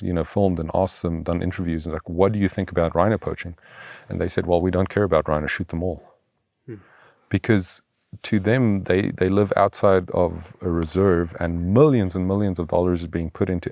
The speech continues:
Speaker 1: anti-poaching and drones and, um, you know, helicopters and all this. And yet
Speaker 2: And they're hungry.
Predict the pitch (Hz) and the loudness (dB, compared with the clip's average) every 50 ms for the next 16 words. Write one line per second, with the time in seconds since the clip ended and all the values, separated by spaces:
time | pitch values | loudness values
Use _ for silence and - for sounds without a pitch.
0 | - - 101 101 - 98 - - 92 90 - - 95 92 85 78 78 76 - 85 | -4 -4 -2 -2 -4 -4 -2 0 0 0 -2 -4 -6 -6 -6 -6 -8 -4 0 2
1 | 82 87 92 92 92 92 87 82 - 82 78 80 76 - - - - - - - | 2 4 4 2 2 0 0 -2 -6 -6 -8 -8 -8 -10 -12 -18 -20 -18 -18 -18
2 | - - - - - - 85 85 82 82 80 80 80 78 - - - - 76 78 | -18 -20 -20 -8 -2 0 2 2 2 2 0 0 -2 -4 -6 -6 -6 -6 -4 -2
3 | 85 87 82 80 78 - - 107 107 101 - - 95 - - 92 85 87 90 92 | -2 0 0 0 0 0 0 0 0 0 0 0 0 0 0 -2 -2 -2 -2 0
4 | 95 98 95 92 95 90 - - - - - - - - - 92 90 87 - - | 2 4 4 4 4 2 0 -4 -18 -20 -20 -20 -8 -4 -2 0 0 -2 -4 -8
5 | - 311 175 107 104 101 107 107 113 120 113 110 123 123 117 107 95 | -12 -12 -8 -4 0 2 4 4 2 0 -2 -4 -4 -4 -4 -4 -6